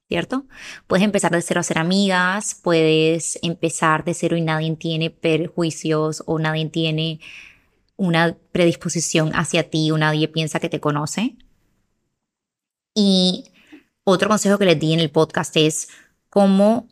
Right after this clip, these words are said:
usamos metas pequeñas para lograr nuestros objetivos. Entonces, una meta para ti, desde que llegas, puede ser conocer personas. Entonces, ahora vamos a, ese es tu objetivo, conocer amigas nuevas, conocer personas nuevas.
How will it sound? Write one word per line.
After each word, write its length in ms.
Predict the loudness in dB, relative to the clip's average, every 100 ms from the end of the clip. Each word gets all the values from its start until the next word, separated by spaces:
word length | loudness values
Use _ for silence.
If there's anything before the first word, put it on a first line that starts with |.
| _
usamos 800 | -4 -2 2 2 2 -2 -6 -8 -2
metas 440 | 0 2 0 -4
pequeñas 640 | -6 -2 0 2 0 -4 -4
para 240 | -2 0
lograr 320 | 2 2 2
nuestros 320 | 0 -4 -6
objetivos. 760 | -6 -6 -4 -2 -4 -10 -18 -20 _ _ _ _ _
Entonces, 920 | -6 -2 0 0 -2 -4 -4 -10 -12 _ _
una 220 | -4 -2 0
meta 260 | 0 -2
para 220 | -2 -4
ti, 400 | -2 -4 -4 -6 -10 _ _ _ _
desde 220 | 0 0 0
que 120 | 4
llegas, 360 | 4 4 2
puede 220 | -2 0 0
ser 360 | 0 0 0
conocer 380 | -2 -4 -2 -2
personas. 640 | -2 -4 -6 -6 -8 -12 -16
Entonces, 320 | -6 -4 0
ahora 180 | 2 2
vamos 260 | 2 -2
a, 180 | -4 -6 -2
ese 160 | -2
es 60 | 0
tu 80 | 0
objetivo, 420 | 0 -2 -2 -2
conocer 400 | -2 -2 0 0
amigas 340 | 0 -2 -2
nuevas, 380 | -2 -6 -10 -8
conocer 460 | -6 -6 -4 -6 -4
personas 380 | -4 -4 -6
nuevas. 420 | -6 -8 -10 -14